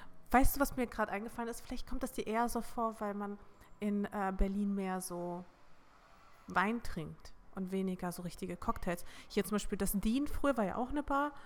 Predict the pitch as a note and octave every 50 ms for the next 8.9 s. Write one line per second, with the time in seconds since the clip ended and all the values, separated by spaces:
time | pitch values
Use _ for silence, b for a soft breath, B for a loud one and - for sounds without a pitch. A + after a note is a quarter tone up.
0 | B B B B B - G#3+ - - G#3+ G3+ - G#3 - - - - G#3+ G3+ G3
1 | G3 G3 - b b b b b - G3+ G3 G#3 G#3+ G#3+ G#3+ G#3+ G3+ - G#3 -
2 | G3+ F#3+ G3 G3 G3+ G#3 G#3 G3+ - G3+ F#3+ F#3 - - A3+ - - - - B3+
3 | C4+ C#4+ C4 - - C4+ B3 - - B3+ B3+ - - - C4+ B3+ B3+ - - B3+
4 | B3 B3 B3+ B3 B B B B B B3 D4+ F4 F4+ - - B3 A3 - A3+ A3+
5 | G#3+ B3+ C4+ - - - F#3+ F3+ E3+ E3+ F3 F3 - F#3 G3+ G3 F#3+ F#3+ G3 G#3+
6 | A#3 - A3 - - A3 G#3 F#3+ G#3+ A3+ A3 E3+ - D3+ D3 - - - G3 F#3+
7 | F3+ F3+ - - - - - - - - - - - - - G3 F3 F#3 G3 G3
8 | - - F#3 E3 - - - - - G3+ G#3 G#3+ A3 G#3 F#3+ F3 - G3